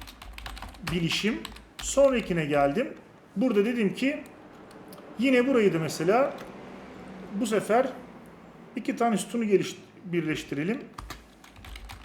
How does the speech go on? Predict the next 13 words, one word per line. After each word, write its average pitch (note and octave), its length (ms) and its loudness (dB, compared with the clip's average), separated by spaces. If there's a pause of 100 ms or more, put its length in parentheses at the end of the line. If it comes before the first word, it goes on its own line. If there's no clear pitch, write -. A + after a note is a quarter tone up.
(380)
Call A#3 160 4
span - 400 -2 (220)
iki G3+ 240 -4
diyeyim. G3 220 -2 (140)
Buraya A#3 260 4
da G3+ 100 6
diyorum G#3 340 4
ki C#4 260 -4 (1000)
yazılım G3+ 460 0 (1600)
geliştirme F#3 880 0 (500)
dediğim. B2 500 -2 (240)
Kaydettim. C3+ 480 2
Şimdi F3 300 -4